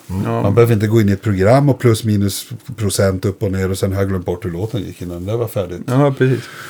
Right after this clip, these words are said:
Speaker 3: Utan, och även effekterna då som finns i chorus, eko, reverb.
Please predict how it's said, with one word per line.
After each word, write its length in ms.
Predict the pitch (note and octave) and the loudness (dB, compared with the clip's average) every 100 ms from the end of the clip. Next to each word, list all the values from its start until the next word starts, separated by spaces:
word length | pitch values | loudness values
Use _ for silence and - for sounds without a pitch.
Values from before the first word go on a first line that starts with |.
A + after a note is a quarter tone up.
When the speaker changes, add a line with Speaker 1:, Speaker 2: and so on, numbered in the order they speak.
| - | 0
Speaker 3:
Utan, 300 | C3+ C#3 C3 | 4 6 8
och 120 | C#3 | 8
även 200 | C3 B2+ | 8 8
effekterna 600 | C3 D#3 D3+ - E3+ D#3 | 6 6 4 4 4 6
då 140 | C3 | 6
som 140 | A2+ A#2 | 4 2
finns 300 | A#2 G#2 A2 | 2 2 2
i 80 | G#2 | 2
chorus, 680 | B2+ A2 G#2+ G#2 G#2 - - - | 4 4 4 2 2 -2 -8 -10
eko, 520 | - G#2+ G2+ - G#2 G2+ | -2 0 0 -2 -2 2
reverb. 340 | G2+ G2+ G2 | 2 4 2